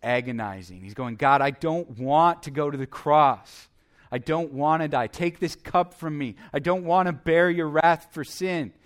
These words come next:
This is gonna be horrible. This is gonna be hard. I don't wanna do this, God." But then what does he end with? He says, "But not my will, but yours be done." Jesus embraced suffering so that someday he could end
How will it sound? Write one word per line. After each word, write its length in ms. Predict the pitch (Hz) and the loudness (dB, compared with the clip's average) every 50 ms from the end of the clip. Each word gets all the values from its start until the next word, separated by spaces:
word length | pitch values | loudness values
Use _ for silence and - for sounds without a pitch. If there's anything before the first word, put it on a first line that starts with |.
| _ _ _ | _ _ _
This 100 | 151 151 | -10 -10
is 60 | 143 | -4
gonna 180 | 143 185 185 180 | -2 -2 0 0
be 120 | 165 160 | -2 -2
horrible. 640 | 151 123 147 160 180 185 180 175 151 143 107 - _ - _ _ | -2 -4 -4 -2 0 0 0 0 -2 -4 -6 -8 _ -18 _ _
This 80 | - 151 | -14 -6
is 40 | 156 | -4
gonna 160 | 175 180 180 | -4 -4 -2
be 160 | 156 175 160 | -2 -4 -4
hard. 420 | 143 120 160 170 170 170 165 139 - - 214 - | -2 0 4 4 6 6 4 2 -2 -6 -10 -10
I 60 | 147 | -10
don't 300 | 143 - 180 170 175 180 | -6 -2 -2 -2 0 0
wanna 240 | 180 180 180 180 160 | 2 0 0 0 -2
do 280 | 131 - 170 180 180 | -6 -8 -6 -6 -4
this, 240 | 175 165 147 131 - | -4 -4 -4 -6 -8
God." 400 | - - 135 123 117 110 104 98 - - - - | -8 -4 -2 0 0 0 -2 -4 -8 -14 -16 -12
But 100 | - 143 | -8 -4
then 160 | 143 156 151 | -4 -2 -2
what 140 | 151 156 160 | -2 -4 -4
does 180 | 156 156 147 143 | -4 -6 -6 -6
he 160 | 143 143 143 | -6 -6 -4
end 160 | 139 135 135 | -4 -4 -4
with? 220 | 127 127 95 87 - _ _ _ _ _ _ _ | -4 -6 -6 -8 -12 _ _ _ _ _ _ _
He 80 | - - | -12 -6
says, 240 | - 127 113 - - _ - - - - | -6 -6 -6 -6 -10 _ -20 -20 -20 -12
"But 140 | - 127 123 | -10 -8 -6
not 320 | 120 117 117 117 113 - | -4 -2 -2 -2 -4 -6
my 300 | 131 117 110 110 113 113 | -8 -6 -4 -4 -4 -4
will, 440 | 107 104 104 101 95 92 87 85 85 _ _ _ _ _ _ _ _ _ _ _ _ _ _ _ _ _ _ | -6 -8 -8 -6 -6 -6 -8 -10 -14 _ _ _ _ _ _ _ _ _ _ _ _ _ _ _ _ _ _
but 120 | - 117 110 | -14 -12 -10
yours 340 | 107 107 107 107 104 95 | -8 -8 -6 -6 -8 -10
be 160 | 92 - 107 101 | -10 -12 -12 -10
done." 340 | 98 104 98 92 82 80 - _ _ _ - | -10 -10 -10 -10 -12 -14 -18 _ _ _ -20
Jesus 720 | 107 107 104 120 127 131 143 147 131 135 113 98 - - - | -18 -16 -14 -10 -6 -4 -4 -4 -4 -6 -8 -10 -12 -16 -14
embraced 1080 | 113 113 123 113 - 113 113 120 131 131 131 123 107 92 - - - - - - - _ _ _ _ _ | -12 -12 -12 -12 -12 -10 -8 -4 -2 -2 0 -2 -4 -6 -10 -18 -20 -20 -20 -20 -20 _ _ _ _ _
suffering 720 | - - - 127 110 101 - - 117 104 87 73 - 92 _ _ _ _ _ _ _ _ _ _ _ _ _ _ _ _ _ _ _ _ _ _ _ _ _ _ _ _ _ _ _ _ _ _ _ _ _ _ | -18 -10 -8 -6 -6 -8 -10 -14 -16 -16 -16 -18 -20 -20 _ _ _ _ _ _ _ _ _ _ _ _ _ _ _ _ _ _ _ _ _ _ _ _ _ _ _ _ _ _ _ _ _ _ _ _ _ _
so 140 | _ - 120 | _ -12 -10
that 160 | 107 101 - | -10 -10 -10
someday 400 | - - 117 110 110 101 95 92 | -10 -10 -10 -8 -8 -8 -10 -10
he 140 | 90 107 104 | -12 -14 -14
could 180 | - 101 95 - | -14 -16 -14 -14
end 260 | - 107 98 95 95 | -14 -12 -12 -12 -14